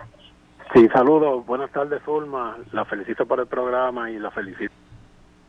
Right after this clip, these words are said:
Verticalidad. Te habla Rafi Ruiz de Moca. Mira, el comentario mío es simple.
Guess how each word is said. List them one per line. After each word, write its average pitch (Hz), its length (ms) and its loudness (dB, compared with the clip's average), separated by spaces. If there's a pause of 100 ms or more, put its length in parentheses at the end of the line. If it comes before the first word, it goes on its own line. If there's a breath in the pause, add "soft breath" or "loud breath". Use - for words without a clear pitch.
(960 loud breath)
Verticalidad. 117 1080 2 (880 loud breath)
Te 107 140 6
habla 120 400 4
Rafi 120 320 -4
Ruiz 117 220 -4
de 120 140 -2
Moca. 123 480 -4 (680 loud breath)
Mira, 110 480 4 (260)
el 104 220 6
comentario 127 640 -2
mío 151 240 -6
es 135 100 -8
simple. 120 420 -6